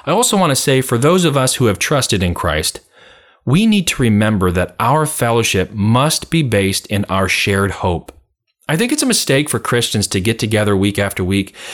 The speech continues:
and only talk about the game or work or a recent vacation or whatever. As Christians, we're designed for much more than that. We are spiritually gifted to encourage each other. We are told to speak truth to each other,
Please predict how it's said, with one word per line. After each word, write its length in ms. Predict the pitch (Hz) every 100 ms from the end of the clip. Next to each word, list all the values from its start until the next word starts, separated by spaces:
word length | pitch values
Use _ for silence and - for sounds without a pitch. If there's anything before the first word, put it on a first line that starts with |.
| - -
and 120 | 139
only 160 | 185
talk 300 | 196 - 139
about 400 | 117 107 107 -
the 100 | 104
game 540 | 101 107 104 104 101 101
or 140 | 85 78
work 540 | 104 117 113 220 - -
or 160 | 78
a 40 | 78
recent 300 | 113 107 85
vacation 480 | 82 110 110 107
or 60 | 82
whatever. 480 | 87 107 104 - - _ _ _ _ _ _ -
As 160 | 135 143
Christians, 640 | - 190 190 117 107 104 - - - -
we're 160 | 139 220
designed 500 | 240 156 175 190 170
for 140 | 135
much 260 | 123 127 113
more 220 | 110 107
than 100 | 82
that. 240 | 71 - _ _ _ _ 147
We 100 | 175
are 100 | 196
spiritually 580 | - 165 160 156 131 104
gifted 580 | 92 117 131 - 90 80
to 100 | 98
encourage 520 | 90 - 113 113 92
each 200 | 82 -
other. 280 | 85 58 - - - - - -
We 120 | 185
are 100 | 185
told 320 | - 180 160
to 100 | 127
speak 360 | - - 131 -
truth 420 | - 131 139 -
to 140 | 92
each 160 | 82 90
other, 300 | 76 -